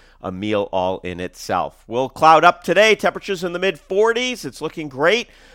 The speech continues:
Tonight, rain and snow in the area late at night. Now, if you are around the one twenty-eight to four ninety-five belt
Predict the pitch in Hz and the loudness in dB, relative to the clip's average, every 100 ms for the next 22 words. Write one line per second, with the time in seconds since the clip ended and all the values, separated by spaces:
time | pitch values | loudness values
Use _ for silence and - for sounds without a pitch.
0 | _ - 165 185 196 127 _ _ 113 139 | _ -4 0 0 0 -2 _ _ -4 -2
1 | 185 175 131 - - 113 147 185 147 120 | -2 -4 -4 -8 -6 0 0 0 -4 -2
2 | 113 107 104 101 107 110 101 104 98 170 | 0 0 0 -2 -2 -2 -2 -4 0 4
3 | 160 - - _ _ 175 170 196 185 175 | 4 4 -6 _ _ -6 -6 -6 2 6
4 | 180 180 180 165 - _ - 214 247 240 | 8 8 6 4 -2 _ -2 0 2 0
5 | 233 - 208 196 185 180 160 160 160 151 | -2 -2 -4 -2 -2 -4 -6 -6 -4 -4
6 | 143 131 120 101 107 107 | -2 0 0 2 0 0